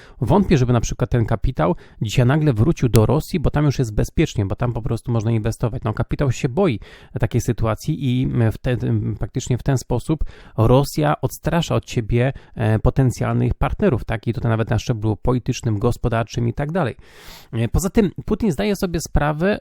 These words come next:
że przecież grozi mu trybunał, e, wojenny, tak, że będzie skazywany praktycznie za ludobójstwo, już zbierane są dowody. Więc zdaje sobie sprawę, że nie ma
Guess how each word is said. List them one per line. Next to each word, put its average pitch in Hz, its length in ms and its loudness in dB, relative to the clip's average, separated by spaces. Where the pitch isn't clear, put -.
że 117 260 0
przecież 151 440 -2
grozi 135 400 0
mu 139 160 0
trybunał, 131 840 0
e, 110 380 0
wojenny, 123 540 2
tak, 110 200 -6
że 107 120 -2
będzie 110 220 0
skazywany 117 640 0
praktycznie 120 480 -2
za 113 120 -4
ludobójstwo, 117 680 -2
już 120 100 0
zbierane 110 380 0
są 113 220 -4
dowody. 120 440 0
Więc 123 280 6
zdaje 165 240 2
sobie 127 280 0
sprawę, 131 300 0
że 123 140 0
nie 180 140 4
ma 170 80 2